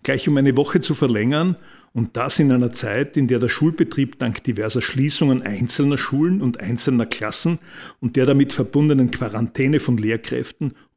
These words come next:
ohne dies reduziert ist. Ebenso reduziert wie der Betrieb an den Universitäten.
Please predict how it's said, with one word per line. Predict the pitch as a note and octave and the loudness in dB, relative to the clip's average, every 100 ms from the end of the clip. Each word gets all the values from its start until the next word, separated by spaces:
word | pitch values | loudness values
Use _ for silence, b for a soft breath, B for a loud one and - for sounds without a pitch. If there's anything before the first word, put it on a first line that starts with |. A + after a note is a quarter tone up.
| - | 0
ohne | B3 A#3 D#3+ | 4 4 4
dies | - A2+ - | 2 -2 -2
reduziert | A2+ G#2+ G#2 - G#2 - | -6 -6 -6 -6 -6 -8
ist. | - - - _ _ _ _ B B B | -10 -10 -10 _ _ _ _ B B B
Ebenso | D3+ F#3+ F3+ | 4 6 6
reduziert | D#3 D#3+ D3+ - C#3 D#3 D#3 | 6 4 2 2 2 2 2
wie | |
der | B2 | 2
Betrieb | A#2+ B2 - A#2 D3 - | 2 0 -2 -2 -2 -2
an | C3 B2+ | 0 4
den | C3 C3+ | 2 2
Universitäten. | C#3 C3+ B2+ B2 - - G#2+ F#2+ - G2 | 2 4 4 0 -4 -4 -6 -8 -14 -20